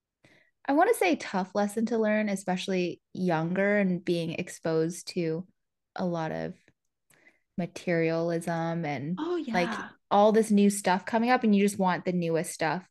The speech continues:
Speaker 1: But there's a certain charm in being timeless and classic as well. I will say that.
Speaker 2: Exactly. It re-, when you were saying that, it reminds me of, do you remember all the animal bracelets that people would have?
Speaker 1: Oh my God, the silly bands?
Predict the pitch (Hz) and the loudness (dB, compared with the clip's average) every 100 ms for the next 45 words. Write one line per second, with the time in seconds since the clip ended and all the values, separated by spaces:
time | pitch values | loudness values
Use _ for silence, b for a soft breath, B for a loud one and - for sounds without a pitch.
0 | - 151 - _ _ _ _ _ _ _ | -4 -4 -4 _ _ _ _ _ _ _
1 | _ _ _ _ - 214 269 339 370 415 | _ _ _ _ -4 4 6 6 4 0
2 | - 427 381 427 - 370 370 339 247 220 | 2 0 0 -2 -2 0 2 4 2 2
3 | 226 226 226 226 254 247 254 247 247 240 | 2 2 0 -2 -4 -2 -2 -2 -4 -8
4 | 240 262 262 262 254 254 254 277 269 202 | -6 -4 -4 -6 -8 -6 -8 -10 -8 -6
5 | 185 196 202 - 214 208 196 - - - | -4 -4 -6 -6 -8 -6 -6 -8 -12 -18
6 | - 247 233 226 220 220 226 254 277 262 | -4 -4 -2 0 0 2 4 8 8 6
7 | 220 240 320 415 381 381 381 320 233 226 | 4 6 8 6 2 0 4 6 6 4
8 | 208 226 220 196 - - 233 240 247 247 | 2 0 -2 -2 -6 -4 2 4 6 4
9 | 247 - _ _ _ - 220 208 208 226 | 2 -2 _ _ _ 2 6 6 6 4
10 | - 185 185 - 170 175 190 180 196 202 | 2 0 0 -4 -2 0 0 2 2 2
11 | - 214 208 - 196 - 202 202 196 208 | 0 -2 -2 -2 -4 -2 -2 2 2 2
12 | 208 196 202 _ b b b 254 262 247 | 2 2 0 _ b b b 0 4 4
13 | 208 214 - 220 214 240 254 277 285 311 | 4 0 0 0 0 2 2 0 -2 -4